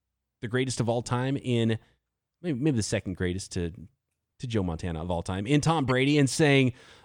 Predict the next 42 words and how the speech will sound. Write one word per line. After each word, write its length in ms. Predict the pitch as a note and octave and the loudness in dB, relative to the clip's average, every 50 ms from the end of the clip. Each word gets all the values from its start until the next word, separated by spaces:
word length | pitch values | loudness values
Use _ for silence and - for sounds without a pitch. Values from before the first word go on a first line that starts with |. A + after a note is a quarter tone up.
| _ | _
no 340 | - G#2+ A#2 B2+ C3+ D#3+ G3 G3+ | -2 0 4 6 6 6 6 6
to 120 | - F#3+ | 4 4
him 240 | D#3 E3+ F#3+ A3 A3+ | 4 4 2 2 0
because 280 | F3+ C#3 - C#3+ C3 | 0 0 0 0 2
they 100 | B2 C#3+ | 2 2
wanted 300 | C#3+ C3 B2+ C#3 D3 C#3+ | 2 2 0 -2 -2 -2
to 40 | C3+ | -4
keep 260 | B2 - - D#3 - | -6 -6 -8 -8 -4
their 140 | - C3 C3+ | -2 -2 -2
guy 300 | C3+ C3 C3+ C3 C#3 C#3+ | -2 -2 0 0 0 0
in 180 | D3 B2+ C3 A#2 | 0 2 0 0
Jimmy 240 | G#2+ B2 C#3 C3+ B2 | 2 2 2 2 2
Garoppolo. 560 | A#2 A#2+ B2 B2+ B2+ - D3 C#3+ C#3 C3+ B2 | 2 2 2 2 0 0 0 0 0 0 0
I 60 | C#3 | 0
mean, 180 | D3 D3 C#3 B2 | 0 0 0 -2
I, 160 | C#3+ D#3+ D#3+ - | -2 -4 -4 -6
that 260 | C3 C3+ D3+ C4+ D4 - | -8 -10 -8 -8 -8 -4
says 280 | - - A3+ G3 D3 | 0 2 2 2 2
a 60 | D3 | 2
lot, 340 | C3 B2+ C#3+ C#3+ G#2+ E2+ - - - - | 0 0 0 -2 -2 -4 -6 -12 -14 -8
but 300 | C3+ C3 B2 A2+ - _ _ _ _ _ _ _ _ _ _ _ _ _ _ - | -4 -4 -4 -4 -6 _ _ _ _ _ _ _ _ _ _ _ _ _ _ 0
Trent 180 | - A3+ G3+ | 0 2 2
Williams, 320 | D#3+ E3 F3+ F3+ F#3 F#3+ D3+ | 4 4 4 4 4 2 2
one 120 | D3+ D3+ | 2 2
of 40 | C#3 | 2
the 100 | B2 D3 | 2 0
best 220 | C#3+ - - - _ _ _ _ _ _ _ _ | -2 -2 -6 -12 _ _ _ _ _ _ _ _
left 260 | - A2 B2+ C#3+ - | -8 -6 -6 -6 -4
tackles 640 | - C3+ C3 C3 - - C3 B2+ B2+ A#2 - - - | -4 -4 -4 -2 -2 -2 -2 -2 -2 -4 -6 -8 -8
in 140 | B2 B2+ C3 | -6 -4 -2
the 140 | B2+ B2 B2+ | -2 0 0
N 80 | B2+ | 0
F 180 | B2 A2+ - - | -2 -2 -2 -2
L, 240 | B2 B2 B2 B2 A#2 | -2 0 0 0 -2
even 160 | A#2+ A#2 A#2+ | -2 -2 -2
though 140 | A#2 A#2 G#2+ | -2 -2 -2
he 120 | A2 B2 | -2 -4
did 160 | B2 B2 A#2+ | -4 -2 -2
not 260 | A#2 A#2 A#2 A#2+ - - | -2 -2 -2 -4 -6 -8
play 260 | - A#2+ A#2 A2+ G#2+ | -8 -6 -4 -4 -4
last 400 | G#2 G#2+ G#2+ A2 A2 - - - | -4 -4 -6 -6 -6 -8 -8 -8
year. 240 | A#2 A2+ A2+ G#2+ | -6 -4 -6 -6